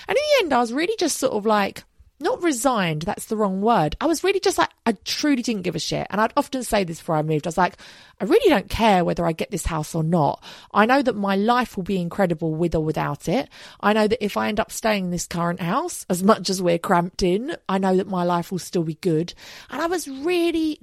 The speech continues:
detached from the outcome. And I didn't, this is gonna sound really odd, but I didn't really put that much effort into buying this house.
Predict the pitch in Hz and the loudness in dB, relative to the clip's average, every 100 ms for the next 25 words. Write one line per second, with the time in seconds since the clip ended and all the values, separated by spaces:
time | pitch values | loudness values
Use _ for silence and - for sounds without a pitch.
0 | - 269 - - 247 - - - 208 196 | -4 -4 -2 -4 -4 -6 -10 -6 -4 -4
1 | 196 - 175 - - 147 139 139 - _ | -4 -2 -2 -2 -6 -8 -8 -12 -18 _
2 | - _ _ _ _ _ _ _ _ _ | -20 _ _ _ _ _ _ _ _ _
3 | 247 285 285 285 - - _ 247 302 294 | 2 4 2 -4 -8 -10 _ 0 2 2
4 | - _ - 330 466 427 - - - 233 | -2 _ -2 0 0 -6 -8 -8 -4 -2
5 | 208 - 196 175 160 160 160 139 139 - | -2 0 0 0 0 0 0 0 0 -4
6 | - 220 226 226 - 254 262 320 202 220 | -2 0 0 -2 -4 -4 -4 -6 -4 0
7 | 190 170 - 196 - 165 160 - 180 - | 0 -2 -2 -2 -4 -4 -6 -4 -4 -4
8 | - - - - _ - 175 - - 143 | -6 -8 -8 -8 _ 0 0 0 -2 -2
9 | - _ _ _ _ 190 208 214 320 392 | -4 _ _ _ _ -4 -2 -2 -2 -4
10 | 143 - 127 135 - - | -4 -6 -8 -10 -14 -14